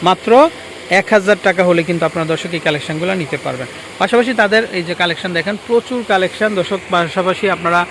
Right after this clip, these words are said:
এই যে, যে সমস্ত আপুরা আপনারা মার্কেটে আসতে চান না, তারা ঘরে বসে অনলাইনের মাধ্যমে কিন্তু এগুলা কেনাকাটা করতে পারেন আপনারা। আচ্ছা, এটা হচ্ছে গোল্ডেনের মধ্যে, যে কোনো কালারের শাড়ির সাথে কিন্তু আপনারা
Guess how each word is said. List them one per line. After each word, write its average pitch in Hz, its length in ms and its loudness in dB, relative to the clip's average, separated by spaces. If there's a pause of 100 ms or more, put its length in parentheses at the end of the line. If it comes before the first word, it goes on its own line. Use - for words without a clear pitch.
(420)
এই 156 60 -6
যে, 165 120 -2
যে 180 120 0
সমস্ত 196 200 -2 (100)
আপুরা 190 240 2 (140)
আপনারা 170 280 0
মার্কেটে 170 300 0
আসতে - 260 -12
চান 175 120 2 (100)
না, 233 40 2 (140)
তারা 170 220 2
ঘরে 196 180 6
বসে 208 200 2
অনলাইনের 180 300 2
মাধ্যমে 160 280 -2
কিন্তু 165 220 -6
এগুলা 170 220 0 (340)
কেনাকাটা 175 380 0
করতে 196 260 -2
পারেন 139 220 0
আপনারা। 131 220 -6 (100)
আচ্ছা, - 220 -10
এটা 160 120 0
হচ্ছে 180 200 -4
গোল্ডেনের 202 380 0
মধ্যে, 220 160 2 (440)
যে 220 60 6 (100)
কোনো 226 120 2 (100)
কালারের 175 400 6
শাড়ির 170 340 2
সাথে 175 180 0 (100)
কিন্তু 160 200 -2
আপনারা 147 180 -2